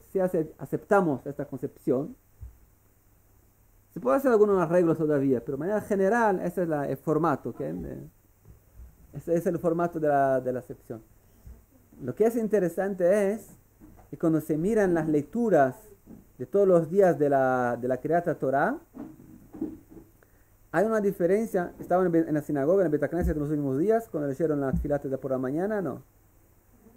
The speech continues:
Por la mañana se lee todos los días, cada día, los korbanot del día.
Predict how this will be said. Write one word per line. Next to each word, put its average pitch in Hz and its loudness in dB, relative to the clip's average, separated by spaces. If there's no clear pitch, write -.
Por 127 -8
la 139 0
mañana 185 0
se 180 -4
lee 196 2
todos 202 2
los 160 2
días, 202 -2
cada 175 0
día, 226 0
los 135 -4
korbanot 185 0
del 185 -2
día. 190 -4